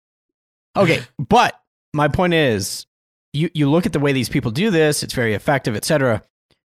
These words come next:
Correct me if I'm wrong. This is a form of lying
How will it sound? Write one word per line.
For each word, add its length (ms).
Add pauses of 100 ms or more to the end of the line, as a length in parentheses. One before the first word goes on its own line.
(160)
Correct 420
me 120
if 140
I'm 180
wrong. 260
This 160
is 100
a 60
form 240
of 120
lying 680